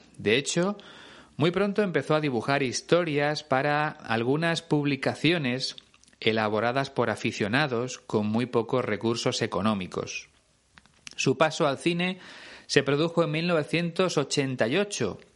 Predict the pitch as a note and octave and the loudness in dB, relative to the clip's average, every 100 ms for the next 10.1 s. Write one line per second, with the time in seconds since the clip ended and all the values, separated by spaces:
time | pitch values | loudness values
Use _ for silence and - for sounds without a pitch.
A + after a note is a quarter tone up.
0 | - - A2+ A2+ A2+ A#2 A2 - E3 E3+ | -14 -2 0 2 0 0 0 2 2 2
1 | A#2 - D3+ - D3+ - D#3 D#3 - - | -2 -2 -2 0 -4 0 0 0 -6 -20
2 | - - _ A2 A2 A2 C#3 D#3 C#3+ C#3 | -20 -20 _ -2 2 2 2 -2 -2 0
3 | B2+ A2+ - G#2+ G2+ F2+ D3 F3+ - F#2+ | 0 -2 0 0 0 0 0 0 -2 -10
4 | - _ - - - - - D#3+ D#3 G3 | -12 _ -20 -20 -20 -18 -2 0 2 0
5 | G3 F3+ F3+ F#3 - F#3 F3 E3 F#3 - | 0 -2 0 -2 2 2 2 0 -4 0
6 | D3+ - E3 D#3+ E3 D#3+ C#3+ C#3 D#3+ A#2+ | -2 2 2 2 0 -2 -2 -2 -2 -2
7 | B2 B2+ B2+ B2 A#2+ A2 B2+ G#3 - G#2+ | 0 2 0 0 -2 0 -2 0 0 -2
8 | F2 - - G2+ A#2+ C3+ C3+ - - A2+ | -2 -8 -4 0 0 0 -4 -6 -2 2
9 | A2 G#2+ G#2 G2+ G2 F2+ C#3+ F3+ - F#2+ | 2 2 0 0 -2 -4 -2 -2 -2 -12